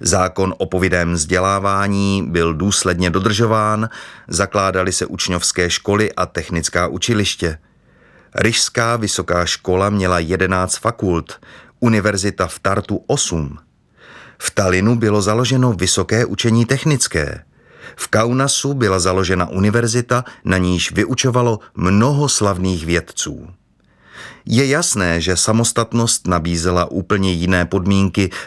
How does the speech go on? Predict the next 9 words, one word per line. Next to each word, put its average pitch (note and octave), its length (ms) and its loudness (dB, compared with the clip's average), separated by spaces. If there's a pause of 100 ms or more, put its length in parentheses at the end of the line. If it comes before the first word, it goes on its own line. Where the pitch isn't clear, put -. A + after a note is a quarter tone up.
(120)
pro G2+ 180 2
mnohostrannou A2 880 2
národní F#2+ 540 0
kulturu. D#2 540 -2 (640)
Estonská D#3 580 0
literatura A#2 600 0
dosáhla G#2+ 540 0
vysoké F2+ 520 -2
úrovně. F#2+ 520 0